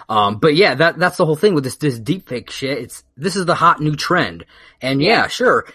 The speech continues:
Speaker 1: it's getting a million views a video now. What's gonna happen a year from now?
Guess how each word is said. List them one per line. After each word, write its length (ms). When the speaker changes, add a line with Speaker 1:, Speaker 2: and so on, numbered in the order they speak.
Speaker 1:
it's 180
getting 400
a 80
million 480
views 420
a 40
video 440
now. 680
What's 220
gonna 100
happen 200
a 40
year 180
from 200
now? 220